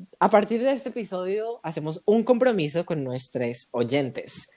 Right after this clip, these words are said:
que vamos a empezar a implementar el lenguaje inclusivo en toda su totalidad,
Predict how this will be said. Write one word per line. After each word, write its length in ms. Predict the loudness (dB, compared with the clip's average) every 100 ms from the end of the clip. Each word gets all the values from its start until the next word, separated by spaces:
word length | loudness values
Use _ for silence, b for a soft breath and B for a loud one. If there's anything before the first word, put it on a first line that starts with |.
| b b
que 100 | 4
vamos 320 | 6 6 2 0
a 60 | -2
empezar 580 | 0 -2 2 2 2 0
a 60 |
implementar 460 | -2 -2 0 2 4
el 80 | 4
lenguaje 300 | 2 0 0
inclusivo 680 | 2 2 4 6 8 6 2
en 180 | -2 2
toda 240 | 6 6
su 120 | 4 0
totalidad, 680 | 2 2 4 2 2 0